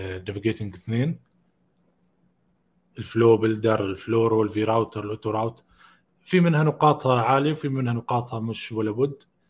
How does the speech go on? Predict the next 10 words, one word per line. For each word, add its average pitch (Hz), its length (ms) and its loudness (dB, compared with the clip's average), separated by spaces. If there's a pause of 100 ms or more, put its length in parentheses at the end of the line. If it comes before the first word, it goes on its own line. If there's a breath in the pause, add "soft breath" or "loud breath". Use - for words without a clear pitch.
(440)
احنا 139 180 -2
راح 131 180 -2
نتكلم 139 320 -2
عن 120 100 -2
الجو 113 460 0
راوتر. 127 480 2 (640)
الجو 117 180 -4
راوتر 117 360 -2
من 110 100 -8
الأمثلة 113 460 -8